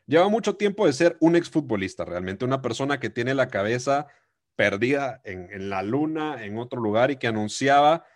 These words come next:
nada más y nada menos que, que Gareth Bale, este, eh, el día de ayer, creo, en una, eh, conferencia de prensa, que su plan al terminar la temporada con los Spurs es regresar al Madrid, que ese f-, siempre fue el plan, estar en forma para la,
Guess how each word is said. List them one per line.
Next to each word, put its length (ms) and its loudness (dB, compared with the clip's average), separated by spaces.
nada 220 2
más 200 2
y 40 -2
nada 220 2
menos 400 0
que, 300 -2
que 140 -6
Gareth 360 2
Bale, 300 4
este, 680 0
eh, 480 -2
el 140 -6
día 180 2
de 80 4
ayer, 320 2
creo, 240 2
en 100 0
una, 220 -2
eh, 480 -2
conferencia 540 -4
de 80 -2
prensa, 480 -2
que 100 0
su 220 -4
plan 420 2
al 180 -8
terminar 440 -2
la 120 0
temporada 580 2
con 140 0
los 140 -2
Spurs 460 -2
es 120 -2
regresar 380 -2
al 100 0
Madrid, 460 0
que 60 -2
ese 160 -4
f-, 240 -14
siempre 340 -2
fue 140 -2
el 80 -6
plan, 240 0
estar 260 -2
en 100 -4
forma 360 -2
para 280 4
la, 420 0